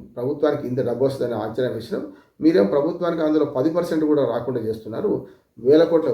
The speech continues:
లక్షల కోట్లు రావాల్సిన దాన్ని వేల కోట్లకి అమ్మేస్తున్నారు, దాని సంగతి ఏంది, మీరు అవినీతి పరులు" అని చెప్పి ఆయన ఆరోపిస్తున్నారు,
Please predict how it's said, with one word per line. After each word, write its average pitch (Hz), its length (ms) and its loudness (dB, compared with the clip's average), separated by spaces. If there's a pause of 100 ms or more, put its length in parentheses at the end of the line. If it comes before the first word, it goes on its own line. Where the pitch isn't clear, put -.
లక్షల 120 320 0
కోట్లు 156 260 0
రావాల్సిన 131 380 -2
దాన్ని 117 240 -2
వేల 123 240 0
కోట్లకి 139 340 -4
అమ్మేస్తున్నారు, 113 600 -6 (460)
దాని 135 180 -2
సంగతి 131 400 -2
ఏంది, 117 220 -2
మీరు 131 320 0
అవినీతి 156 380 -2
పరులు" 110 280 -4
అని 131 140 -10
చెప్పి 190 180 -10
ఆయన - 100 -6
ఆరోపిస్తున్నారు, 101 600 -10